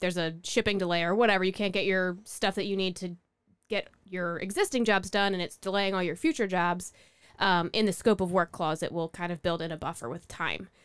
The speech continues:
Um, so yeah, those are two options if you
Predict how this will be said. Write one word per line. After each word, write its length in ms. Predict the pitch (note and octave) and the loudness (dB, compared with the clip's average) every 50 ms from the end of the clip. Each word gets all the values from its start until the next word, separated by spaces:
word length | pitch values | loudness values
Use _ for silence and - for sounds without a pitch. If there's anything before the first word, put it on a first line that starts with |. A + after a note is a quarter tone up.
| _ _ _ _ _ - | _ _ _ _ _ -2
Um, 420 | G#3+ G3 F#3 E3+ D#3+ D#3 D#3+ D#3 - _ _ _ _ _ _ _ _ _ _ _ _ _ _ _ _ - - - | 2 2 4 2 2 0 -4 -8 -12 _ _ _ _ _ _ _ _ _ _ _ _ _ _ _ _ -20 -20 -10
so 140 | - - B3+ | 0 2 4
yeah, 120 | A3+ - - - | 4 4 2 -2
those 140 | F3+ F#3 F3+ | -2 0 0
are 60 | F3+ | 0
two 160 | - F#3+ F3 | 0 -2 -2
options 360 | - - - - - - - - - | -2 -4 -8 -12 -12 -12 -14 -8 -6
if 220 | F3 F3 - - | -6 -6 -6 -6
you 400 | F#3+ F#3 F3 E3 D#3+ D#3 D#3+ D#3+ | -4 -2 -2 -2 -2 -2 -4 -6